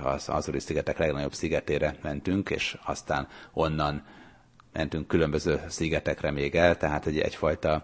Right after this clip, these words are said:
ilyen road movie-t tudtunk csinálni, mert forgattam is ott.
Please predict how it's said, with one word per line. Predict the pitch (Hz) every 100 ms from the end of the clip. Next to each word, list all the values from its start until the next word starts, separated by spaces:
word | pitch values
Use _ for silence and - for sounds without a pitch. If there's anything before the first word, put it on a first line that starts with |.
| - - - -
ilyen | - 76 73
road | 80 82 82
movie-t | 80 78
tudtunk | - 80 - 85
csinálni, | - 87 82 82
mert | 80 78
forgattam | - 85 78 - 82
is | 73 90
ott. | 98 -